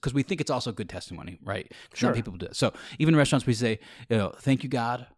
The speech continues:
Speaker 1: for this opportunity we have as a family to be around this table today. Thank you for this food that you've provided." Amen. We, we just keep it real simple. Just, ju-,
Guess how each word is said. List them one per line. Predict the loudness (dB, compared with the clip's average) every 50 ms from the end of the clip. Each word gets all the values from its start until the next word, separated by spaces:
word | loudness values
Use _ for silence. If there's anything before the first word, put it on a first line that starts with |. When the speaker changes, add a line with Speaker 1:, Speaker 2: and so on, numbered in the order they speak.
| _
Speaker 1:
for | -14 -12 -8
this | -6 -6 -6 -6 -4
opportunity | -2 -2 0 0 -2 0 0 2 2 2 2 0
we | 2 2 2
have | 2 2 0 -2 -2 -4
as | -6 -8
a | -8
family | -6 -6 -6 -4 -4 -4 -6 -8 -10 -12 _ _ _ _ _ _ _ _ _ 4
to | 4 6
be | 6 6 2 2 2
around | 2 0 0 -2 -2 -4
this | -6 -6
table | -8 -8 -8 -8 -8 -10
today. | -14 -14 -14 -14 -12 -12 -14 -16 -18 _ _ _ _ _ _ _ -10 -2
Thank | 0 2 2 2 2
you | 0 0
for | 0 0 -4
this | -4 -4 -4 -4 -4
food | -4 -2 -2 -2 -2 -2 -4 -4 -6
that | -8 -8
you've | -8 -8 -4 -2
provided." | -2 -2 -2 -4 -4 -4 -6 -8 -10 -12 -14 -18 _ _ _ _ _ _ _ _ _ _ _ _ _ _ _ _ _ _ _ _ _ _ _ _ _ _ -12 -8
Amen. | -6 -4 -4 -4 -4 -4
We, | -4
we | -2 -2 0
just | 0 0
keep | 0 0 -2 0
it | 0
real | 0 2 2
simple. | 2 2 0 2 2 0 0
Just, | 0 -2 -2 -2
ju-, | -2 -4